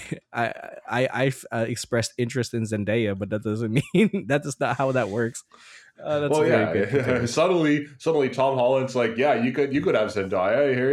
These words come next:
Speaker 2: you go." <laughs> Like, it's not
Speaker 1: Yeah,
Speaker 2: how,
Speaker 1: yeah,
Speaker 2: that's not how it
Speaker 1: yeah.
Speaker 2: works. You
Speaker 1: <laughs>
Speaker 2: can't
Speaker 1: Yeah,
Speaker 2: just
Speaker 1: like, that's,
Speaker 2: express
Speaker 1: I don't think
Speaker 2: interest.
Speaker 1: that's how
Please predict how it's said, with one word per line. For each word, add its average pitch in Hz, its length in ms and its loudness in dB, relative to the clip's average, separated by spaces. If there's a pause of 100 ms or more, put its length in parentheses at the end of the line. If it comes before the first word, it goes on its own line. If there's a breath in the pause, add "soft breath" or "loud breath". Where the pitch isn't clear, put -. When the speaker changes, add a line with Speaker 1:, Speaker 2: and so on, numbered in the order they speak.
Speaker 2:
you 151 60 0
go." 147 280 0
<laughs> - 40 -8
Like, 135 180 -2
it's - 300 -6
not 139 100 0
Speaker 1:
Yeah, - 140 2
Speaker 2:
how, 127 100 4
Speaker 1:
yeah, 123 80 0
Speaker 2:
that's 123 160 4
not 147 140 2
how - 100 6
it 135 40 4
Speaker 1:
yeah. 127 60 4
Speaker 2:
works. 127 200 0
You 139 80 2
Speaker 1:
<laughs> - 0 -
Speaker 2:
can't 156 200 2
Speaker 1:
Yeah, 165 100 6
Speaker 2:
just 131 100 0
Speaker 1:
like, 120 100 0
that's, 139 200 4
Speaker 2:
express 151 160 -4
Speaker 1:
I 139 40 4
don't 160 160 4
think 131 140 2
Speaker 2:
interest. 127 240 0
Speaker 1:
that's 117 260 -2
how - 240 -20